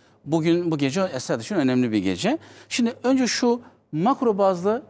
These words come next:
bir not düşelim. Nasıl, neden bu olaylar oldu? Burada anlatmıştık. Rusya Ukrayna bataklığına battı. Ukrayna'da savaş devam ettikçe ve derinleştikçe Rusya diğer bölgelerden askeri güç çekmeye başladı.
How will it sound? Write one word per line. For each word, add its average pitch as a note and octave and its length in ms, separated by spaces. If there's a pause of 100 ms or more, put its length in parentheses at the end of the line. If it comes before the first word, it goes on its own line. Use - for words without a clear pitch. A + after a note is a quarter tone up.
(240)
bir G3+ 140
not G3+ 160
düşelim. F#2+ 380 (540)
Nasıl, A#3 580
neden C4+ 320
bu B3+ 60
olaylar D3+ 280
oldu? A#2 420 (960)
Burada B3+ 300
anlatmıştık. A3+ 640
Rusya C#3+ 560 (120)
Ukrayna A#3 500
bataklığına D3+ 720
battı. A3 460 (840)
Ukrayna'da A#3+ 500
savaş G3+ 480
devam G#3 240
ettikçe D#3 640
ve C#3+ 180
derinleştikçe G#3 880 (720)
Rusya C4+ 500 (360)
diğer A#3+ 320
bölgelerden A3+ 600 (100)
askeri A#3+ 440
güç G#3 220
çekmeye A2 380
başladı. F#2+ 400